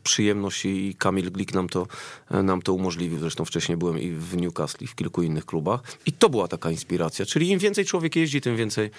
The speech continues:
tym więcej ma ochotę wprowadzić u siebie. Natomiast w moim przypadku to była próba reagowania na to, co dzieje się w lidze. Ja miałem zespół z dość niskim budżetem,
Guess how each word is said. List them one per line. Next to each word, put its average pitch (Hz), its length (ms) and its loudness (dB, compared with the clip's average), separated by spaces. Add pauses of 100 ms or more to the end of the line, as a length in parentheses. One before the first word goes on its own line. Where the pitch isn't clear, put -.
(200)
tym 107 160 4
więcej 98 260 2
ma 95 120 2
ochotę 92 260 -2
wprowadzić 90 540 0
u - 80 0
siebie. 92 240 2
Natomiast 143 560 0
w 107 60 -2
moim 185 220 6
przypadku 117 460 2
to 131 120 4
była 127 260 4 (220)
próba 180 320 8
reagowania 117 640 4
na 113 200 2
to, 127 120 0
co - 140 -2
dzieje 98 240 2
się - 140 0
w 87 100 -2
lidze. 78 240 0
Ja 98 100 2
miałem 107 260 0 (280)
zespół 117 420 2
z 107 80 -4
dość 113 180 2
niskim 117 280 2
budżetem, 104 480 0